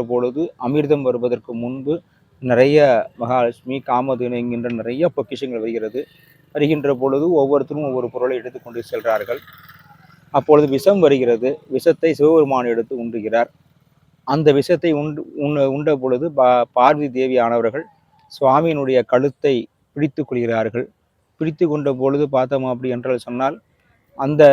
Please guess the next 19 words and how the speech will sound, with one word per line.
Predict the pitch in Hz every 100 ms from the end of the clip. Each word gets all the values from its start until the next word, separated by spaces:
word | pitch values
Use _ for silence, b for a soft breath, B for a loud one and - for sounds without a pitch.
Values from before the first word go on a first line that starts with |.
| 131 120 120
விடிய | 147 147 165
விடிய | 156 160
அன்பர்கள் | 156 135 147 147 143
அனைவரும் | 120 131 139 139 156 175 _ _ _ -
வந்து, | 127 139 143 151 - _ -
ஒரு | 139
விஷம் | 139 143 170 151
தீண்டினால் | 147 139 147
எப்படி | 143 127 151
இரவு | 135 143 156
முழுவதும் | 143 143 139 151 165 _ _
நாம் | 135 131 139 _ _ _ _
உறங்காமல் | 143 143 151 147 151 147
இருக்க | 143 135
வேண்டும் | 139 139 135
என்று | 123 123
சொல்கிறோமோ, | 120 123 123 120 131 - _ _ _ _ _ -
அதை | 131 139 123 - _
அக்காலத்திலேயே | 139 123 - 143 151 139 147 143